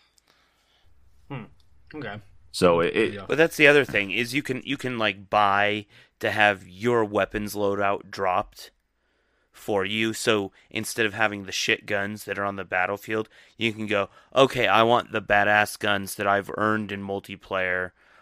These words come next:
Speaker 3: or, you know, "I have the blueprints for a specific gun." And you can just be like, "Okay, yeah, let's have that dropped in, and I'm,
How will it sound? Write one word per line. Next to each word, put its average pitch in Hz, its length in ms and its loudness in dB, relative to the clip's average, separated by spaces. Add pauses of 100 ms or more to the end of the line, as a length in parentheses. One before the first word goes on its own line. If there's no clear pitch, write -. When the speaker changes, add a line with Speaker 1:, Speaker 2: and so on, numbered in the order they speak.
(100)
Speaker 3:
or, 104 280 2
you 101 200 -6
know, 101 180 -4
"I 101 140 4
have 104 260 0
the 104 80 -8
blueprints 101 600 -4
for 95 180 -6
a 92 60 -6
specific - 640 -10
gun." 95 480 -6 (600)
And 113 180 2
you 110 80 2
can 107 160 -4
just 101 200 -8
be 107 100 -10
like, 101 240 -2
"Okay, 127 500 4
yeah, 110 300 4
let's 107 240 -4
have 110 200 2
that 110 220 2
dropped 101 360 0
in, 98 220 -6
and 98 120 -2
I'm, 101 220 -4